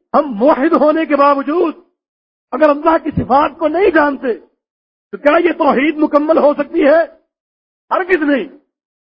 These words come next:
توحید کا کمال جو ہے، وہ تو اللہ کے ناموں اور اللہ کی صفات کی معرفت پر موقوف ہے، پھر اس پر ہماری نجات کا انحصار ہے۔ رسول اللہ صلی اللہ علیہ وسلم کا فرمان ہے،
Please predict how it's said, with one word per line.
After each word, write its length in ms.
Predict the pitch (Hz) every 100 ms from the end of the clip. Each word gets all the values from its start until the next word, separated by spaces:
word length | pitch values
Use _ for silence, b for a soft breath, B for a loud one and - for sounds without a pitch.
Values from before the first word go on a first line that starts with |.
| _ _
توحید 540 | 196 196 202 269 302 -
کا 100 | 320
کمال 480 | 285 247 285 349 311
جو 160 | 311
ہے، 120 | 277 277 - _ _ _ _ _ -
وہ 100 | 262
تو 140 | 277
اللہ 280 | 285 294 302
کے 120 | 311
ناموں 440 | 285 269 302 320 285 - _ _ _ _
اور 100 | 226
اللہ 280 | 262 269 320 302
کی 200 | 262 254
صفات 380 | 226 294 - -
کی 200 | 262 - _ -
معرفت 500 | 190 302 381 285 320
پر 100 | 339
موقوف 440 | 302 262 247 240 -
ہے، 60 | _ _ _ _ _ _ _ _ -
پھر 200 | 302 320
اس 80 | 349
پر 80 |
ہماری 300 | - 285 320
نجات 440 | 311 285 294 349 -
کا 80 | 349
انحصار 520 | 320 - 226 294 277
ہے۔ 100 | - - _ _ _ _ _ -
رسول 180 | 170 233
اللہ 280 | 262 269 269
صلی 60 |
اللہ 100 | 277
علیہ 160 | 269 269
وسلم 120 | 285
کا 80 | 269
فرمان 380 | 247 269 285
ہے، 120 | 277